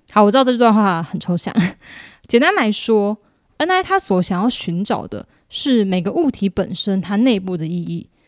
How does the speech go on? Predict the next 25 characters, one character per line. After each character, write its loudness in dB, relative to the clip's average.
就 2
好 4
像 2
我 -4
现 0
在 4
在 2
用 0
电 0
脑 -6
录 0
音 -4
嘛， -8
那 0
对 4
N -2
I 0
来 0
说， -4
他 0
要 0
问 2
的 -2
就 -4
是 -8